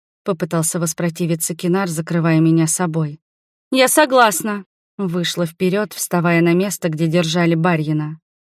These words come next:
«Кэрин!» взволнованно ахнула леди Лериса.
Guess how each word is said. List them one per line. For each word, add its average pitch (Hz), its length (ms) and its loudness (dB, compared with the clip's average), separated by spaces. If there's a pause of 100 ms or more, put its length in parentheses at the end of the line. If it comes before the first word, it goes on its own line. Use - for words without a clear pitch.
(260)
«Кэрин!» 202 680 2 (300)
взволнованно 190 840 2
ахнула 180 460 0
леди 180 320 2
Лериса. 180 680 -2